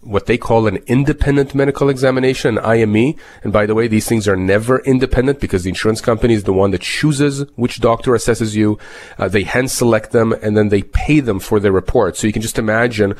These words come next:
to whom the loyalty lies, you know, with whom it lies,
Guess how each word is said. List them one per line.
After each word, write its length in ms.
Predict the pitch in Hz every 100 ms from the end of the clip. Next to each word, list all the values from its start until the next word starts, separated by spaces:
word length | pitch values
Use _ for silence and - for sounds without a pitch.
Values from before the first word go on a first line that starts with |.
| - -
to 140 | 113
whom 220 | 101 127
the 100 | 113
loyalty 420 | 104 110 113 107 101
lies, 640 | 101 107 95 92 - - -
you 100 | 104
know, 100 | 101
with 180 | 107
whom 180 | 104 151
it 120 | 120
lies, 380 | 104 85 90 -